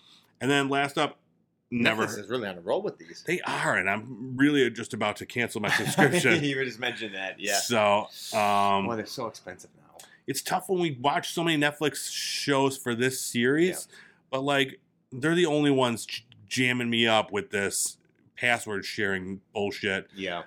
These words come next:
Speaker 1: Like, no one else is doing it.
Speaker 2: No, it's ridiculous. I mean,
Speaker 1: So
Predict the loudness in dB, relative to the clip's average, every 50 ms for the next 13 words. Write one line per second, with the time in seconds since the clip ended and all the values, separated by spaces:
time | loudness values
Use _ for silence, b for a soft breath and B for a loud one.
0 | _ _ -4 -4 -2 -2 -2 0 0 0 2 2 2 2 2 2 -2 -6 -12 -10
1 | -6 -6 -4 -4 -4 -6 -6 -6 -4 -4 -4 -4 -4 -6 -8 -10 -12 -12 -12 -10
2 | -10 -10 -10 -10 -12 -14 -12 -10 -10 -8 -6 -4 -2 -2 -2 -2 -2 -2 -4 -6